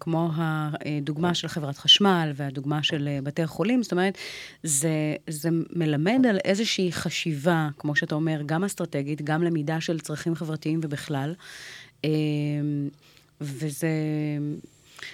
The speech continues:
מאוד, אה, מאוד משמעותי. זאת אומרת, אנחנו צריכים לדעת שיש כאן, אה, צרכים ש-, אה, אני חושבת שהרבה מאוד אנשים באמת לא מודעים לתפקיד הזה של מינהל מקרקעי ישראל בראייה,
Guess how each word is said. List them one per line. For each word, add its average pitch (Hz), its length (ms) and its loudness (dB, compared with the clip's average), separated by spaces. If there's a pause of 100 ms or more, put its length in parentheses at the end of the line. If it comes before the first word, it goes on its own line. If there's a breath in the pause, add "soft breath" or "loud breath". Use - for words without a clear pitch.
(240 loud breath)
מאוד, 170 340 4
אה, 233 240 2
מאוד 190 200 2
משמעותי. 240 380 0
זאת - 80 -2
אומרת, 160 140 2
אנחנו 165 200 -2
צריכים 220 320 -2
לדעת 240 300 0
שיש 185 440 0
כאן, 226 280 -2
אה, 190 220 2
צרכים 254 760 0
ש-, - 200 -2
אה, 151 220 2 (680)
אני 147 100 -10
חושבת - 160 -10
שהרבה 160 260 0
מאוד 196 200 0
אנשים 180 280 -2
באמת 190 240 0
לא 170 100 2
מודעים 190 680 2
לתפקיד 147 500 -2
הזה 151 140 -2
של 151 200 -2
מינהל 147 280 0
מקרקעי 165 400 -2
ישראל 214 400 -2
בראייה, 151 600 2